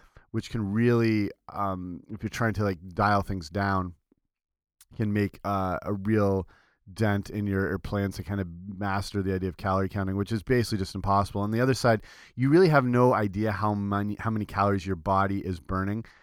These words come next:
The tests they do to determine how much expenditure your body's going through, again, like,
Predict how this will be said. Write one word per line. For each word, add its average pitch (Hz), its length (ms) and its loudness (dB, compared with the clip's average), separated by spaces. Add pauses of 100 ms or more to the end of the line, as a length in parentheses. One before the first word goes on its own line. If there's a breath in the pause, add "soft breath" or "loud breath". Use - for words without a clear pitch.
(220 soft breath)
The 107 80 -4
tests 147 300 0
they 139 120 2
do 107 280 2
to 104 120 0
determine 101 800 -2 (240 soft breath)
how 107 220 0
much 107 260 -2
expenditure 104 540 -6
your 95 140 -2
body's 95 380 0
going 101 280 -2
through, 101 320 -2 (300 soft breath)
again, 123 320 2
like, 117 240 -2